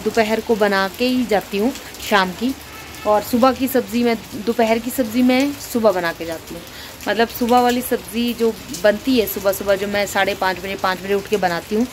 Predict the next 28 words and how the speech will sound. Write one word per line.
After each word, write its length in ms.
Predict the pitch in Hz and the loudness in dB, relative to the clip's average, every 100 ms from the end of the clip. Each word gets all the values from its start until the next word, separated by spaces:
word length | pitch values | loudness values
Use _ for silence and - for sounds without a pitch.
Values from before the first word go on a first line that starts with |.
| - - 214 | -8 -8 2
वो 100 | 247 | 4
दोपहर 360 | 247 240 226 | 4 4 2
के 140 | 233 311 | 2 0
लिए 120 | 311 | 2
होती 300 | 294 - 240 | 2 0 -2
है, 100 | 269 - - - - 240 | -4 -6 -20 -20 -6 -2
और 80 | |
जो 100 | 220 247 | 2 4
मैं 100 | 240 | 4
दोपहर 360 | 233 233 240 | 4 4 4
को 120 | 254 302 | 2 2
बनाती 520 | 247 226 208 208 262 | 4 4 2 0 0
हूँ, 200 | 294 285 226 196 | 2 2 0 0
बनाकर 400 | 208 220 208 254 | 2 4 4 2
जाती 280 | 247 226 233 | 2 2 2
हूँ 80 | 254 | 2
जब 180 | 233 202 | 2 2
दिव्यांका 420 | 226 214 196 214 | 2 2 2 -2
को 100 | 202 | 0
लेने 240 | 196 190 180 | 0 -2 -2
जाती 280 | 175 - 190 | -4 -4 -10
हूँ, 80 | 233 - - - | -10 -14 -6 0
वो 80 | 302 | 2
शाम 280 | 285 233 | 6 4
के 120 | 214 202 | 4 2
लिए 100 | 180 | 2
होती 240 | 160 | 0
है। 60 | - | -4